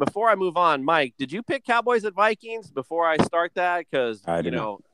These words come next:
Speaker 1: okay, thank you. So anyway, I picked <laughs> Cowboys at Vikings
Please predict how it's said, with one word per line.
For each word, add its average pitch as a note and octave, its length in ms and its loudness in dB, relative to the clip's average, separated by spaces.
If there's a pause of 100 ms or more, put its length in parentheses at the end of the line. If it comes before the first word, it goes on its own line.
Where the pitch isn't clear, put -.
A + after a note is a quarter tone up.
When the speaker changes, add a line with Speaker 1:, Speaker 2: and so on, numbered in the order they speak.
(220)
Speaker 1:
okay, A2+ 220 -6
thank A#2+ 260 -10
you. F2 200 -10
So A#2 380 -2
anyway, D#3+ 540 0
I A#3 240 0
picked F#3 340 -6
<laughs> - 20 -2
Cowboys F3 500 2
at C#3+ 140 0
Vikings C#3 600 -2